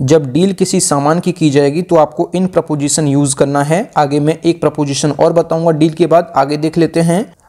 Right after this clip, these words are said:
अगला जो क्वेश्चन, क्वेश्चन नंबर थर्टी वन, he deals well blank the customers। तो इसमें आप लोग सोच लीजिए इसका राइट ऑप्शन क्या होगा। जब डील जो है कस्टमर्स के साथ की जाएगी तो आपको with प्रपोजिशन यूज़ करना है,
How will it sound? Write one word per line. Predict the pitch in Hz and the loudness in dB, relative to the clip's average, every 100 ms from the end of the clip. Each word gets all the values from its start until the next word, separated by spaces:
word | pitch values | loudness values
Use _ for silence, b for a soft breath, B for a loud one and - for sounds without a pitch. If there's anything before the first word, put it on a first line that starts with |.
| b | b
अगला | 147 170 | 0 0
जो | 180 | -2
क्वेश्चन, | 180 - 180 | -6 -4 -2
क्वेश्चन | 180 - | -2 -2
नंबर | 170 170 | -2 0
थर्टी | 143 139 | 0 0
वन, | 131 143 190 269 - | 0 0 -2 -6 -4
he | 175 170 | -2 2
deals | 160 185 196 - - | 2 2 0 -4 -8
well | 127 147 156 170 139 | -2 0 2 0 2
blank | 151 165 165 | 0 0 -2
the | 151 | -4
customers। | 151 139 - 151 175 - - | -2 -6 -2 -2 -2 -6 -4
तो | 160 | -2
इसमें | 165 165 | -2 -2
आप | 156 | 0
लोग | 165 160 | 0 2
सोच | 185 185 | 2 2
लीजिए | 180 180 | 0 0
इसका | 190 - | 0 0
राइट | 127 123 | 0 0
ऑप्शन | 131 - 147 | -2 -2 -4
क्या | 131 131 | -2 0
होगा। | 139 127 147 196 - B B B | 0 0 0 0 -6 B B B
जब | 131 165 151 | 0 0 2
डील | 139 190 208 | 0 2 2
जो | 190 | 2
है | 170 175 254 B - | 2 0 -2 B -4
कस्टमर्स | 147 - 160 185 | -4 -2 -2 -2
के | 185 180 | 0 0
साथ | 160 | 2
की | 151 151 | 0 -2
जाएगी | 135 135 127 165 | 0 0 0 -2
तो | - 170 | 0 0
आपको | 151 - | 0 -2
with | 147 170 170 | -2 -2 -2
प्रपोजिशन | 165 160 156 147 170 | -4 -4 -6 -6 -2
यूज़ | 151 151 143 | 0 0 2
करना | 147 151 156 | 0 0 -2
है, | 175 226 | 0 -2